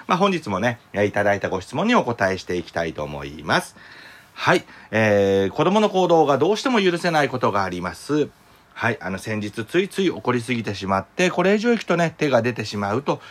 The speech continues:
いう、えー、恐怖に駆られました。えー、アンガーマネジメントっていうのは、えー、怒らないようにする方法なんでしょうか？もしそういうのがあれば教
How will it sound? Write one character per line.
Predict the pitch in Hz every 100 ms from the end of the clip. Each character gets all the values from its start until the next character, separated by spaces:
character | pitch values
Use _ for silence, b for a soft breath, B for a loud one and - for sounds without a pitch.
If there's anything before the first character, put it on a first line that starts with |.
| B
い | 98
う、 | 120 202 -
え | 95
ー、 |
恐 | - 101 92
怖 | 110
に | 107
駆 | - 87
ら |
れ | 90
ま | 90 87
し | -
た。 | 87 - B B B B
え | 95
ー、 |
ア | 98
ン | 139
ガ | 202
ー |
マ | 233
ネ | 254
ジ | 240
メ | 226
ン | 180
ト | 147
っ |
て | -
い | 117
う | 107
の | 107
は、 | 165 190 B B
え | - 90
ー、 | 87
怒 | 101 -
ら | 214
な | 285 294
い | 202
よ | 156
う |
に | 127
す | 113
る | 113 104
方 | 104 98
法 | 98 98
な | 95
ん | 90
で | 80
し | -
ょ | 80 80 78
う |
か？ | 98 113 117 B B B
も | 220
し | 233 185
そ | 170
う |
い | 151
う |
の | 143
が | 131
あ |
れ | 185
ば | 254
教 | 180